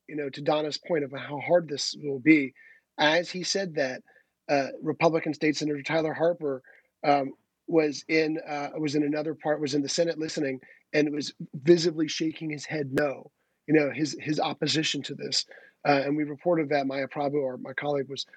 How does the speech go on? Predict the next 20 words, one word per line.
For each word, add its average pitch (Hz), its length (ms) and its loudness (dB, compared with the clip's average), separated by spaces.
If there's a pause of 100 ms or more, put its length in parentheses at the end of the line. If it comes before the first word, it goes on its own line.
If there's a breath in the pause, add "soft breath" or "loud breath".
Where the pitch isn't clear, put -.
(160 soft breath)
was 131 60 -8
there 139 140 4
watching 147 400 0
him. 131 120 -2 (300 loud breath)
And 165 120 6
that 202 140 6
just 196 220 0
speaks - 380 -2
to 165 120 -4
the 135 100 -6
challenges 160 580 -2
ahead, 143 240 -4
because 139 260 -4
there 151 180 0
are 147 60 0
some 170 400 0 (420 soft breath)
who 170 260 6
are, 143 360 -2 (340)
um, 147 200 2
just 147 240 -6